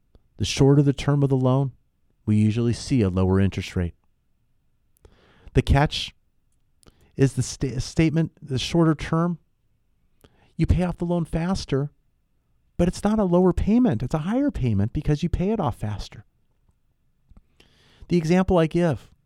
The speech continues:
a two and a half percent interest rate on a ten-year sounds great. Four hundred thousand dollar loan, the payment's thirty-seven hundred seventy dollars and change per month. But the same thirty-year loan at four hundred thousand at three and three eighths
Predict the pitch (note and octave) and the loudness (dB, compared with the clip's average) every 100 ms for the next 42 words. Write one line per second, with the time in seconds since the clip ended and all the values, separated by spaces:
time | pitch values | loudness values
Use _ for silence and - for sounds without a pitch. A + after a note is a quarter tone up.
0 | _ _ _ _ - - - A#3+ C4+ F3+ | _ _ _ _ -8 -6 -2 -2 0 0
1 | E3+ E3 D3 - C#3+ C3+ C3+ - G#2+ G2+ | -2 -4 -6 -2 0 0 -2 -6 -4 -2
2 | G2 F#2+ - A#2+ G#2 E2 - E3 D#3 - | -2 -4 -4 -2 -2 -4 -6 -6 -6 -6
3 | F#2+ G2+ - _ _ _ _ - G#3+ A3 | -6 -6 -12 _ _ _ _ -10 -4 0
4 | G#3+ F3 D#3 D3+ D3 D3 C3+ B2+ B2+ D3 | 2 2 0 -2 -2 -2 0 0 0 0
5 | F3 G#2 - - - F3 F#3 - - G3 | -2 -4 -10 -14 -4 -2 -2 -4 -4 -2
6 | G3+ E3+ F3 D#3 D#3 C3 - B2+ C3 A#2 | -2 -4 -4 -4 -4 -6 -6 -4 -2 -2
7 | A#2 A2+ - G2+ G#2 G#2 - F2 E2 - | 0 0 -2 -8 -6 -6 -6 -8 -8 -12
8 | - _ _ _ _ _ _ _ _ _ | -20 _ _ _ _ _ _ _ _ _
9 | _ _ - D3 C3+ G3+ G3 G#2+ - - | _ _ -6 -6 -2 0 2 0 -4 0
10 | F#3+ F3+ F3 E3 F3+ D#3+ - D#3 D#3 D3+ | 2 2 0 0 0 0 -2 0 0 0
11 | - D#3 F3 F#3 C3 B2+ D#3+ E3 D3+ - | -4 -4 -4 -2 -2 -4 -4 -4 -4 -4
12 | C#3 C#3 G3 E3+ - - | -4 -2 -2 -4 -8 -20